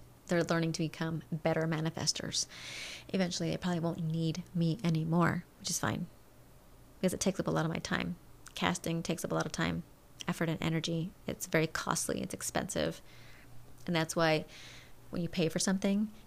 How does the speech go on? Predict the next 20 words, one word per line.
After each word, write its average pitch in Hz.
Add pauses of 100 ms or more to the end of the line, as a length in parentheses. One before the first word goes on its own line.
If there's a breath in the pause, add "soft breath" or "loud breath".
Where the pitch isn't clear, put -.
(200)
no, 170 (420)
there's 190
no 170
returns 160
on 160
money, -
because -
it's - (500)
very 165 (440)
physically, 170
emotionally, 165
mentally, 160 (500)
and 175
financially 160 (320)
involved 160
and 165
draining 156
for 160
your -
caster. -